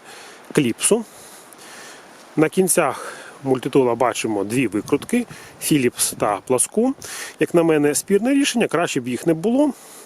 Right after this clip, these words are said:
і тоді мультитул виглядав би більш таким лаконічним і завершеним.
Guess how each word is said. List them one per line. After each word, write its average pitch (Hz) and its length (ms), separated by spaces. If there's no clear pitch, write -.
і 208 140
тоді 151 240
мультитул 147 420
виглядав 120 480
би 135 100
більш 120 340
таким 127 340
лаконічним 123 640
і 123 160
завершеним. 113 640